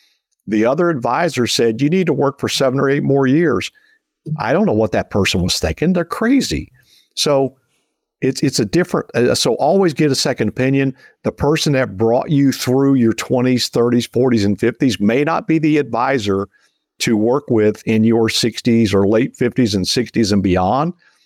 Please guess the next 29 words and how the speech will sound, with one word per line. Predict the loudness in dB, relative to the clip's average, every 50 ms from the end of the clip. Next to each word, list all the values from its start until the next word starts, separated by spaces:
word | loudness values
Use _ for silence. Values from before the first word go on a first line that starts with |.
| _ _ _ _
because | -4 -2 0 0 0
I | 0 -2 -4
think | -4 -4 -4 -4 -4 -2 -2
differently | -2 -2 -2 -2 -4 -2 0 2 2 2 0 0
as | -2 -2 -2
a | -4 -4
hybrid | -4 -2 -2 -2 -2 0 0 0
advisor. | 0 0 -2 -2 -2 0 0 -2 -2 -2 -2 -2 -4 -6 _ _ _ _ _ -8
I | -4 -2
look | 0 0 0 0 -2 -4
at | -4 -2
how | -2 -2 -2
the | -2 -2
whole | -2 -2 0 0 0
picture's | -2 -2 -2 -2 -2 -2 -2 0 0
impacted | 0 0 0 -2 -2 -4 -4 -2 -2 -2 -2 -2
by | -2 -4 -2
Social | -2 -2 -2 -2 -2 -2 -6 -8 -10
Security, | -10 -12 -6 -4 0 0 2 0 0 -2 -4 -8 _ _ _ _ _ _ _ _ _ _ -6
by | -4 -2 -2 0 0 0 0 0
long-term | 0 0 0 0 -2 -2 -2 -2 -2 -2 -2 -2
care, | -2 -2 0 0 2 0 0
by | 0 -2 -4 -2 -2
Medicare, | 0 0 0 0 -2 -2 -2 0 0 0 0 -2
by | -2 -4 -2
health | -2 -2 -2 -2 -2
insurance, | -2 -2 -2 0 0 0 0 -2 -2 0
life | 0 0 0 0 0 -2
insurance. | -2 -2 0 0 0 0 0 -2 -4 -6 -8